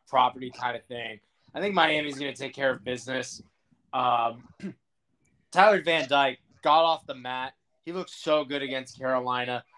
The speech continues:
He almost threw for five hundred yards. Like, I think, uh, Virginia Tech is a lost puppy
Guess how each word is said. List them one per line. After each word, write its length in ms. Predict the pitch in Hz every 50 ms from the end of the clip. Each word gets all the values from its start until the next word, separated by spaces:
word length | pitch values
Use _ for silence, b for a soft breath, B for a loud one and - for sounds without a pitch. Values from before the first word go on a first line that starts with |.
| _ _
He 60 | - 170
almost 260 | 196 196 165 - -
threw 100 | 185 175
for 140 | 147 151 131
five 240 | 117 147 156 151
hundred 220 | 143 160 160 156 143
yards. 640 | 143 180 226 247 165 - - _ _ - 151 143 147
Like, 300 | 143 139 139 135 123 - - - - _ _ - - -
I 160 | - 165 185 202
think, 240 | 208 208 196 - - _ _ _ _ _ _ _
uh, 400 | 151 156 151 147 147 143 143 139 131 -
Virginia 460 | _ 143 143 135 156 165 160 156 147 131
Tech 360 | - 143 135 135 131 123 - _ _ _
is 360 | 131 127 127 127 120 - - _
a 40 | 127
lost 440 | 123 123 127 127 131 127 - - _
puppy 440 | - 120 117 - 117 107 104 107